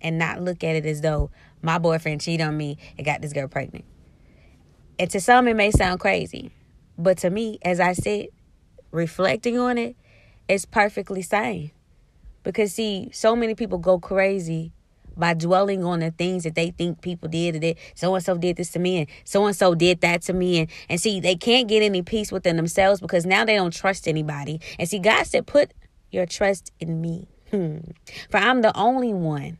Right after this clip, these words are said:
I'm the only one who is the supply of everything that you need. I'm the only one that is the one that sits high and looketh low. I am the only one that has all power in my hand." And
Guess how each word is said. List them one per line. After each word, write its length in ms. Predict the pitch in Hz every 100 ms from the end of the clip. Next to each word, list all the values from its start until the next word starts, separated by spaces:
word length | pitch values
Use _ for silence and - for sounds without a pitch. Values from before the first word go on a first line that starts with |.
| -
I'm 240 | 214 247
the 140 | 190 - -
only 460 | 240 277 277 226
one 500 | 196 190 208 170 160 - -
who 120 | - 202
is 100 | 175
the 60 |
supply 420 | 165 185 226 220
of 100 | 165 -
everything 480 | 196 196 - 185
that 220 | 185 180 175
you 60 |
need. 360 | 175 180 180 180 - -
I'm 240 | - 233 202
the 140 | -
only 300 | 208 277 269
one 460 | 226 190 190 165 160 - -
that 160 | 190 196
is 120 | 185
the 100 | 185
one 240 | 208 226
that 140 | 180 175
sits 340 | - 262 240
high 540 | - - - 196 - -
and 200 | 180 185
looketh 320 | 233 165 160
low. 280 | 165 170 156 - -
I 160 | 233
am 160 | 277 233
the 160 | 170 - _
only 460 | 254 349 466 381 277
one 460 | 233 208 170 160 170
that 160 | 175
has 320 | 226 185 165 -
all 240 | 196 208 202
power 340 | - 190 180 -
in 180 | 170
my 140 | 170 175
hand." 480 | - 190 196 170 - - - - - - - _ _ -
And 220 | 190 170